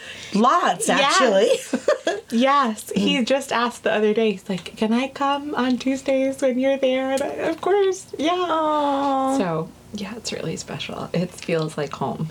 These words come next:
Speaker 1: in a lot of ways.
Speaker 3: Yeah. And so your parents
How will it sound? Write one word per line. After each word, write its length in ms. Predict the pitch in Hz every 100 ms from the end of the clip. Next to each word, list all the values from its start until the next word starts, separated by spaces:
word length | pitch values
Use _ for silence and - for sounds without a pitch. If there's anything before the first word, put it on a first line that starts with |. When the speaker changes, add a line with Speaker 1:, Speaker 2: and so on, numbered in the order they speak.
| -
Speaker 1:
in 100 | 160
a 80 | 151
lot 220 | 135 -
of 180 | - -
ways. 220 | - 220
Speaker 3:
Yeah. 720 | 226 226 240 233 208 190 190 202 - - -
And 240 | 226 233 220
so 100 | 254
your 200 | 233 226
parents 800 | - 214 214 208 208 - -